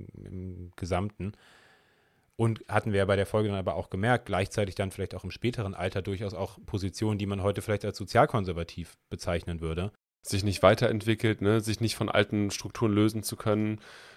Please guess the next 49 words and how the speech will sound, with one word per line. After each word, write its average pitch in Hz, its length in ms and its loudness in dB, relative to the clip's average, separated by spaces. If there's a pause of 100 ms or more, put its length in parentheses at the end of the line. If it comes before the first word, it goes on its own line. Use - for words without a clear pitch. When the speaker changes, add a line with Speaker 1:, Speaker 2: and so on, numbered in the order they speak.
Speaker 2:
Ja, 127 180 8
ist 87 80 2
auch 131 80 6
eine 139 140 10
gewisse 101 260 2
Tragik 123 420 6
drinne 123 340 4
und 110 380 0
wo 101 340 0
es - 120 0
halt 101 140 4
auch 127 160 8
ist, 113 160 2
so, 101 300 4
ja, 98 240 6
also 87 240 -2
historisch 95 500 2
absolut 95 580 2
wert, 98 200 6
sich 107 120 -2
damit 95 220 -2
auseinanderzusetzen 92 920 0
und 107 300 2
auch 95 140 4
daraus 90 300 4
Schlüsse 110 280 2
zu 117 140 -6
ziehen. 117 380 -2 (180)
Speaker 1:
Ja, 139 160 4
und 131 100 4
ich - 120 2
finde 135 180 10
es 135 80 4
auch 110 100 8
vollkommen 117 280 6
okay, 117 200 4
sie 117 160 6
als 101 140 -2
Vorbild 175 340 8
irgendwie 107 240 -2
dann 104 160 2
halt 101 140 0
für, 107 260 6
Speaker 2:
Ja. 120 120 4
Speaker 1:
für 110 100 4
seinen 107 260 2
Aktivismus 101 580 -2
sich - 240 -6
halt 98 180 -2